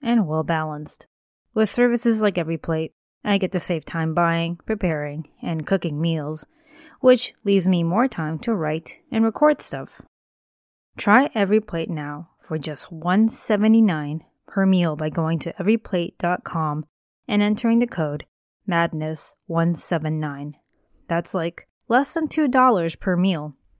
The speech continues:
And if that's not a steal, I don't know what is. Enter code madness one seven nine at everyplate dot com to eat better, save money, and save time. The kids were buried on January seventh,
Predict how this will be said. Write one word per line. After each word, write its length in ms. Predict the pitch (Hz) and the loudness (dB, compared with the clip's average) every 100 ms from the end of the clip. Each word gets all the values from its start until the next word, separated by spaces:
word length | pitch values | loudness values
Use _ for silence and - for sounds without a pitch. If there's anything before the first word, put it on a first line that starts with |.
| _ - | _ -4
And 160 | 190 180 | 2 2
if 160 | 156 | 2
that's 340 | 170 185 - 214 | 0 0 0 2
not 160 | 202 | 2
a 60 | 202 | 0
steal, 420 | - 214 202 208 _ _ _ | 0 2 2 0 _ _ _
I 100 | 196 | 0
don't 160 | 214 214 | 4 4
know 140 | 190 | 4
what 260 | 147 156 160 | 0 0 0
is. 340 | 147 160 - - _ _ _ _ _ _ _ - | -2 -10 -16 -20 _ _ _ _ _ _ _ -2
Enter 360 | 208 226 262 247 | 2 4 4 4
code 280 | 190 170 | 2 2
madness 640 | 160 151 151 151 160 156 - - | 2 -2 -4 -4 -4 -6 -10 -6
one 240 | 170 170 | 0 0
seven 400 | 180 202 180 190 | 0 0 2 2
nine 340 | 165 143 147 151 _ _ _ - | 2 -2 -6 -8 _ _ _ -2
at 240 | 196 196 - | 0 0 0
everyplate 600 | 190 233 233 170 165 - | 0 0 0 -4 -4 -4
dot 280 | 165 185 | -2 -2
com 360 | - 160 143 151 _ _ _ _ - | -4 -6 -6 -10 _ _ _ _ -6
to 140 | 180 175 | -4 -2
eat 240 | 180 180 | -6 -4
better, 400 | 190 208 220 233 - _ _ _ | 0 2 2 0 -4 _ _ _
save 260 | - 247 240 | -2 2 4
money, 460 | 180 151 151 165 _ _ _ - | 4 2 -2 -6 _ _ _ -4
and 240 | 180 165 | -2 -2
save 240 | - 147 - | -4 -6 -6
time. 440 | 170 165 151 151 _ _ _ _ _ _ _ - | -6 -4 -6 -10 _ _ _ _ _ _ _ -10
The 80 | |
kids 300 | 208 262 269 | 2 6 6
were 80 | 226 | 4
buried 360 | 156 170 165 170 | 2 2 2 0
on 180 | 156 160 | -2 -2
January 440 | 170 165 160 156 | -2 -2 -2 -6
seventh, 540 | - 185 165 160 165 | -4 -2 -2 -4 -8